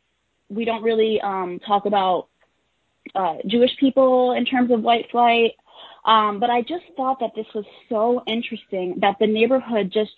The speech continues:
changed so drastically, so quickly, um, as a result of really, like, this one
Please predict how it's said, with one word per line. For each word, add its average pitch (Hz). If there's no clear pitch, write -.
changed 208
so 220
drastically, 208
so 220
quickly, 175
um, 196
as 208
a 220
result 185
of 180
really, 190
like, 175
this 196
one 185